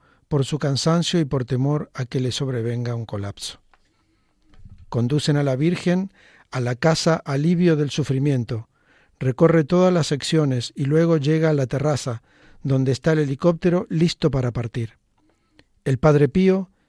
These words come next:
citamos los apuntos, los apuntes del Padre Raffaele da S. Elia Appianisi, testigo ocular,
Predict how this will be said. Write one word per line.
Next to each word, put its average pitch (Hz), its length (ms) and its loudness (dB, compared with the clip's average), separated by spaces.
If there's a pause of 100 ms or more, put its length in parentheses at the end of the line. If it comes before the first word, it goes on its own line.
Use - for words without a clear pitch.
(160)
citamos 147 640 0
los 139 220 -4
apuntos, 143 680 -2 (140)
los 127 220 -4
apuntes 139 640 -2 (760)
del 127 220 -2
Padre 156 340 2
Raffaele 139 640 -2
da 123 240 -4
S. 156 460 -4 (240)
Elia 180 540 0 (120)
Appianisi, 151 800 -2 (120)
testigo 156 540 0
ocular, 127 500 -2